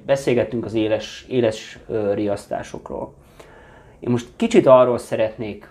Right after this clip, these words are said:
beszélgetni, hogy mi, mit is kell tenni, hogy eljusson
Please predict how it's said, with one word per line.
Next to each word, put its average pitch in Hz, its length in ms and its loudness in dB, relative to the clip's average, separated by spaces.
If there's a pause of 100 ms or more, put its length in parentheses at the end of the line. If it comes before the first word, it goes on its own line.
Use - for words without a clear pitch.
beszélgetni, 110 760 -4
hogy 107 300 -10 (520)
mi, 208 300 -4 (140)
mit 226 300 2
is 175 180 2
kell 117 240 4
tenni, 113 260 2
hogy 110 180 -4
eljusson 110 760 -4